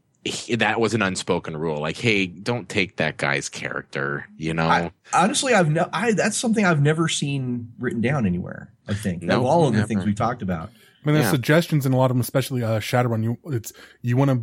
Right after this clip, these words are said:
Speaker 3: diverse party. Same thing with D and D. You want a div-, diverse party.
Speaker 1: Diverse
Speaker 3: That's what they
Speaker 1: party.
Speaker 3: say, but they never say, "Okay, well, we've got all the roles covered and we've still got another player."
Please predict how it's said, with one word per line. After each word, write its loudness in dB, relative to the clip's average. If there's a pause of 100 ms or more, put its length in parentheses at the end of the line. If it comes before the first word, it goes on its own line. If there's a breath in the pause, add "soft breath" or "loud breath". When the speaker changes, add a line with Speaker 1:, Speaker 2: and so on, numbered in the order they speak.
(120)
Speaker 3:
diverse 4
party. 0
Same -2
thing -2
with -2
D -4
and 2
D. 0
You 0
want 0
a -2
div-, -10
diverse 4
party. 4
Speaker 1:
Diverse 4
Speaker 3:
That's -14
what 2
they 4
Speaker 1:
party. 6
Speaker 3:
say, 6
but 0
they 4
never 2
say, 2 (420 loud breath)
"Okay, 6
well, 4
we've 0
got 6
all 6
the 2
roles 6
covered 4
and 2
we've 2
still 0
got 4
another 2
player." 4